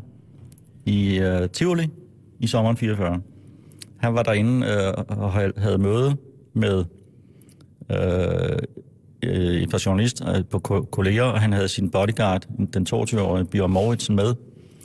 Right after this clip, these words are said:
Og der blev han spottet faktisk af den person,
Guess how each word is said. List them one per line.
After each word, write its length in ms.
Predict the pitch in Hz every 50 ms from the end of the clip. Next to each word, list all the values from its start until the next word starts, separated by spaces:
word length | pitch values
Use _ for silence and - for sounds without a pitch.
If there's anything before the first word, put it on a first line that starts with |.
| - - - - - - - - - -
Og 200 | - 95 104 -
der 60 | - 135
blev 200 | 123 - 147 135
han 140 | 127 123
spottet 600 | 117 - - - 117 110 117 123 131 147 143 135 120 - - - - - - - - - -
faktisk 360 | - 120 131 - 143 127 -
af 120 | - 113 -
den 160 | 143 139 135
person, 460 | - 151 127 - - 131 120 110 104